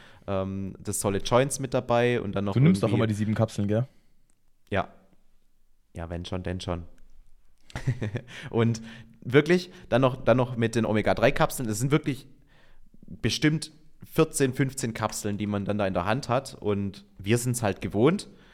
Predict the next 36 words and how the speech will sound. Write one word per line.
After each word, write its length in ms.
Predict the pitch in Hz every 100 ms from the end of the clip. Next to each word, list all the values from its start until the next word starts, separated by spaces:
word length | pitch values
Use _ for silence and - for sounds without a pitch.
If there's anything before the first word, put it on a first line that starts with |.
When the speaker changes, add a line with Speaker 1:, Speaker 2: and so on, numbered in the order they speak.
| - _ -
Speaker 1:
ähm, 500 | - 113 104 101 101 - -
nehmen 280 | 104 117
vielleicht 460 | 110 110 107 107 - _ _ -
einen 300 | 107 101 98
kleinen 260 | 98 101
Schluck 240 | 98 107 98
Wasser 320 | 101 - 104
in 100 | 92
den 60 |
Mund 260 | 101 151 185
und 140 | 87
dann 280 | 107 113 110
kippt 280 | - - -
man 100 | 107
sich 240 | - 104
halt 160 | 110 98
diese 240 | 107 101
vierzehn, 400 | 95 113 - 104
fünfzehn 420 | 95 107 - 98 90
Kapseln 680 | 107 - 104 101 101 - - -
in 120 | 87
den 20 |
Mund 260 | 90 113 113
und 160 | 95
schluckt 280 | - 110 -
die 40 |
mit 140 | 101 95
einem 180 | 92 98
Ding 140 | 95
runter. 400 | 92 95 - - - - _ _ _ _ _ _ _
Ne? 200 | 101 110
Also 380 | - 104 92 - -
ohne 200 | 120 139
einen 80 | 123
großen 340 | 120 107 107
Act. 320 | 107 139 -